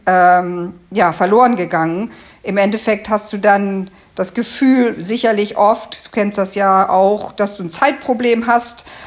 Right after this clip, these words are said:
ne, dass du nicht das geschafft hast oder dass du geschafft bist und nichts geschafft hast oder irgendwie sowas in dem Sinne. Also, die Lösung ist, dass du ein fokussiertes Ziel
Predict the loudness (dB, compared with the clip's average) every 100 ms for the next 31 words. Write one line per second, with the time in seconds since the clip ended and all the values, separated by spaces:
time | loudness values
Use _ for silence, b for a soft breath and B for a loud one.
0 | B -2 0 -2 -4 -6 -2 -2 -2 -4
1 | -4 -2 -2 -2 0 0 -2 -6 -4 -2
2 | -4 -6 -8 -2 -2 -4 -6 -6 -4 -6
3 | -6 -6 -8 -6 -4 -4 -2 0 0 0
4 | -8 -2 0 2 -2 -4 -6 -2 -2 -2
5 | -6 -4 -6 -6 -4 -4 -6 B B B
6 | B 0 2 2 0 0 0 -2 -10 _
7 | -12 -4 0 2 2 0 -4 -4 -2 -2
8 | -4 -10 B B 0 0 0 -4 0 0
9 | 0 -2 -4 -2 -2 -2 -4 -4 -2 -4
10 | -6 -4 -2 -2 -2 -6 -6 -12 -16 -8
11 | -2 2 2 0 -4